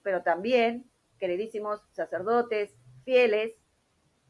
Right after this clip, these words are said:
del ámbito sede vacante, es necesario que tomemos parte en esta acción social,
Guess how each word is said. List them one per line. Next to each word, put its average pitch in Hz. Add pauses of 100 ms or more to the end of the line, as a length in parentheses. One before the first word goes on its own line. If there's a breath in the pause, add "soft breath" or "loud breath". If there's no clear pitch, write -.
(1300)
del 160
ámbito 196
sede 165
vacante, 196
es 175
necesario 262 (300)
que 196
tomemos 214
parte 240
en 190
esta 208 (1120)
acción 240 (840)
social, 254